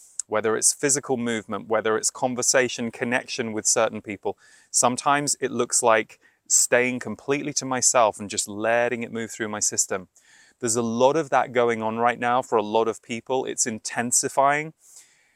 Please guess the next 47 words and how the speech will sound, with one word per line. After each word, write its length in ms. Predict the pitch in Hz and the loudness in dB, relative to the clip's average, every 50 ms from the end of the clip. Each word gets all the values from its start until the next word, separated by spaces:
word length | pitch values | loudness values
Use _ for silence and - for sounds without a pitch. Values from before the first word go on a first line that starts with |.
| _ _ _ _ _ _ _ _ _ _ _ | _ _ _ _ _ _ _ _ _ _ _
It's 220 | 147 143 139 - - - _ | -8 0 0 0 0 2 _
unconscious 920 | 165 170 185 190 196 180 - 151 127 120 113 - - 127 123 131 - - | 4 4 4 4 -2 -2 2 2 2 2 2 0 2 2 2 2 2 2
when 200 | - 123 120 123 | 2 0 0 0
we 80 | 123 117 | -2 -4
tend 280 | - - 139 127 127 127 | -4 -2 -2 -2 -2 -4
to 80 | - - | -8 -4
act 260 | - 117 120 - - - | -2 -2 -2 -2 -2 0
it 60 | 117 | 2
out 220 | 113 110 110 110 - | 4 4 4 2 -2
on 140 | 110 104 | -4 -2
others. 500 | 104 104 98 - 95 92 - - - - - _ _ _ _ _ _ | -2 -2 -2 -2 -6 0 0 0 0 0 -4 _ _ _ _ _ _
So 240 | - - - 120 117 | 0 2 2 4 4
when 180 | 120 123 127 | 2 0 0
we 100 | 123 123 | -2 -4
tend 320 | - - 147 143 143 143 131 | -2 -2 -2 -2 0 -2 -4
to 460 | - - 131 120 120 120 117 117 - - | -4 -2 -2 0 0 -2 -2 -6 -4 0
unleash 460 | - 120 120 117 117 120 117 110 - - | 0 0 0 0 -2 -2 -2 -4 0 2
our 180 | 113 110 110 - | 2 2 2 2
irritation 800 | 123 120 113 110 - - - 120 127 123 - - 151 156 165 156 _ _ _ _ _ _ _ _ _ | 0 -2 -2 -2 -4 -4 -4 -4 -4 -4 -2 -4 -4 -4 -6 -10 _ _ _ _ _ _ _ _ _
on 160 | - 135 139 - | 0 0 0 2
others, 420 | 135 139 135 139 147 147 143 - - | 0 0 2 2 0 0 0 0 0
when 160 | 131 117 117 | 0 -2 -2
we 100 | 113 110 | -2 -6
tend 300 | - - 131 117 120 117 | -2 -2 -2 -2 -2 -4
to 200 | - 127 120 - - | -4 -6 -6 -2 -2
unleash 640 | 117 113 110 110 113 117 117 110 - - - - - _ _ _ _ _ _ _ - | -2 -2 -2 -2 -2 -2 -2 0 -2 -2 -2 -4 -8 _ _ _ _ _ _ _ 4
our 160 | 113 113 117 | 4 6 6
own 320 | 120 117 117 117 117 - - - | 6 4 4 0 -4 -6 -8 -10
negative 480 | 120 117 117 120 117 117 - 139 123 | -4 -2 -2 -2 -2 -2 -2 0 0
emotions 580 | 117 110 110 110 110 113 - - 131 127 127 - | 0 0 0 0 -2 -2 -4 -6 -6 -4 -2 -2
on 120 | 135 123 123 | -2 0 -2
others 260 | 123 123 135 131 - | -2 -2 0 -4 -4
'cause 200 | - - 104 101 | -6 -8 -10 -6
we 100 | 113 117 | -6 -8
don't 400 | 104 - - 123 113 120 123 117 | -6 0 2 4 4 4 0 -4
know 220 | 123 113 113 117 | -4 -2 -2 -2
how 240 | 113 - 123 113 110 | -2 0 0 0 0
to 140 | - - - | 0 -6 -12
handle 460 | - - 123 117 120 117 120 117 110 | -8 -4 -4 -4 -2 -2 -4 -4 -4
what 200 | 101 104 117 120 | -2 -4 -4 -4
we're 100 | 113 107 | -6 -8
feeling 420 | - - - 120 117 123 143 143 | -8 -6 -4 -2 -2 0 -2 -2
or 120 | 135 117 107 | -2 -4 -4
transmute 680 | - - - 120 113 117 107 - 113 113 113 110 - | -4 -4 -2 -2 -2 -2 -4 -4 -4 -4 -4 -4 -6
it 100 | 131 123 | -6 -6
in 140 | 127 113 110 | -6 -6 -6
ourselves. 640 | 107 104 - - - 110 117 120 131 147 147 - | -4 0 0 2 2 4 2 2 2 0 -2 -6